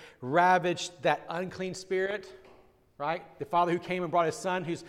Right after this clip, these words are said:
ravaged in the Holy Spirit, brought him to Jesus. And back in Mark, I think it's Mark chapter six, he says, "I believe," what does he say after that? "Help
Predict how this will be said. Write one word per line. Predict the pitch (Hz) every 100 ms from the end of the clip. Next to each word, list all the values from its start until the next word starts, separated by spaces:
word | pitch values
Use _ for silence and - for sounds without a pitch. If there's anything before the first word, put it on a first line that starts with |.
| -
ravaged | 143 165 180 165
in |
the | 165
Holy | 175 156
Spirit, | 185 135
brought | 170 175
him | 175
to | 160
Jesus. | 120 175 170 -
And | 151
back | 160 165
in | 151
Mark, | 160 160 -
I |
think | 135 131
it's | 147
Mark | 147 151
chapter | 185 160 143
six, | - - 190 196 - - - - _ _ _ -
he | 147
says, | 151 175
"I |
believe," | 175 185 196 240 226 196 196 - - _ _ -
what | 151
does | 151
he | 165
say | 160 185 175
after | 180 160
that? | 151 143 - - _ _ _ _ _ _ _
"Help | - - 180 175 175 -